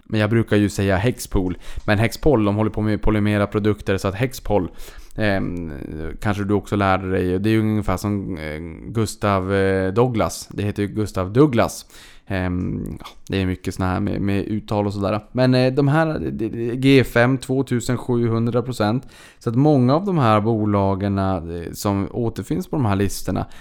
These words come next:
det är ju de bolagen som har levererat värden även innan krisen. Eh, och det är klart att det alltid kommer gå att fyndköpa. Och jag menar, under en kris så ska man ju köpa de bolagen som af-, alltid brukar vara riktigt dyra. Kvalitet kostar ju.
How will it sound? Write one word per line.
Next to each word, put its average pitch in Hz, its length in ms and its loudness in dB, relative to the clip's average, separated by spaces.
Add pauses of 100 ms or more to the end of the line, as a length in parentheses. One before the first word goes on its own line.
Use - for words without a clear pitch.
(100)
det 143 80 0
är - 20 4
ju 170 60 2
de 123 180 4
bolagen 104 540 2
som 104 120 -2
har 98 80 0
levererat 104 500 0
värden 98 520 0
även 101 520 0
innan 131 520 -2
krisen. - 500 -6 (340)
Eh, 90 500 -4
och 131 120 0
det 151 80 2
är 151 40 0
klart 98 200 0
att - 80 -4
det 101 80 2
alltid 92 180 -4
kommer 104 160 -4
gå 95 120 0
att 90 80 -6
fyndköpa. 104 640 0
Och 92 100 2
jag 92 80 0
menar, 101 140 0
under 101 200 0
en 104 80 0
kris 113 320 -2
så 101 80 -8
ska 107 140 -6
man 104 140 0
ju 104 80 0
köpa 104 420 0
de 104 200 -2
bolagen 98 460 -2
som 82 160 -8
af-, - 340 -4
alltid 101 440 -6
brukar 98 240 -4
vara 92 180 -4
riktigt 107 440 -4
dyra. 101 320 0
Kvalitet 104 380 0
kostar 98 380 -4
ju. 85 140 -2